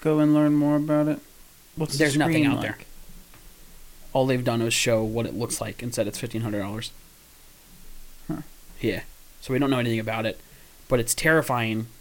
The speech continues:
Speaker 2: because we don't know really who it's for. We know it can play games. We know it can do the things that the Quest already does. We don't know what the improvements are,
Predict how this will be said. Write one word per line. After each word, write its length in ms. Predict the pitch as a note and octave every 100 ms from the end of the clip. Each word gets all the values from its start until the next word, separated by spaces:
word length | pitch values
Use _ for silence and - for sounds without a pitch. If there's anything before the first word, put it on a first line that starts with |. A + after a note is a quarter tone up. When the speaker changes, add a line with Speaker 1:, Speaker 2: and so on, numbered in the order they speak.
| - -
Speaker 2:
because 240 | A2+ B2
we 60 | B2+
don't 180 | B2+ A#2+
know 140 | A#2+
really 280 | A#2 B2 A#2+
who 120 | A#2+
it's 140 | A2+
for. 400 | - A#2 A2 E3+ - - - - -
We 140 | C3 B2
know 200 | A#2+ C#3
it 120 | D3
can 140 | C#3
play 200 | - C#3
games. 380 | D3 D#3 E3+ E3
We 80 | B2+
know 140 | C3+
it 60 | C3
can 120 | A#2
do 240 | A2+ B2
the 80 | C3+
things 300 | - C3 B2+
that 80 | A#2
the 80 | A#2+
Quest 460 | - A#2+ A#2 - -
already 300 | B2 A#2+ A#2
does. 500 | A2+ G#2 B2 F#3+ - - - - - - - - - -
We 100 | C3
don't 220 | C3 C3 A#2
know 120 | A#2+
what 180 | A#2+ A#2+
the 80 |
improvements 560 | A2+ - A#2 A#2 D3+ -
are, 200 | F3+